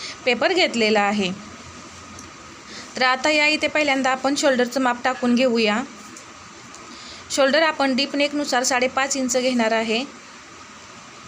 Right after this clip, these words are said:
आणि मुंडा घेणार आहे आपण सव्वा सहा इंच. या इथे साडेसहा मुंडा घेतला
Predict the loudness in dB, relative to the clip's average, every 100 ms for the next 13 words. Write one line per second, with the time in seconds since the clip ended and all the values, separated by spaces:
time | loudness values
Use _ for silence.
0 | -20 -20 -20 -18 -18 -18 -18 -20 -16 -16
1 | -14 -16 -6 0 4 4 4 2 2 4
2 | 4 4 2 2 2 -2 0 0 2 0
3 | 0 0 0 0 -2 -4 -6 -8 -12 -16
4 | -16 -2 2 2 2 2 2 2 2 2
5 | 2 2 0 0 0 0